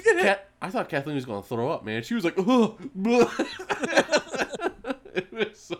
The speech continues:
Speaker 2: gross. And then I was, like, looking right at the dog.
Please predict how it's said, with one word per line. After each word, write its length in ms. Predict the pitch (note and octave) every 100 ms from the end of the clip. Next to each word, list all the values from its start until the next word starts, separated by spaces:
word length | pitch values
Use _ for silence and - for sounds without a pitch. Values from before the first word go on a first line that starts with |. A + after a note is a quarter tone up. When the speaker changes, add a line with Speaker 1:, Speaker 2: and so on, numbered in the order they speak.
| -
Speaker 2:
gross. 180 | G3 - A#3 -
And 140 | C4+
then 160 | C4+ C#4
I 100 | C4+
was, 160 | C4+ -
like, 200 | - - -
looking 220 | C4+ A#3+
right 180 | A3 A#3+
at 120 | G#3+
the 100 | G#3+
dog. 440 | F3+ F3 F3+ G#3+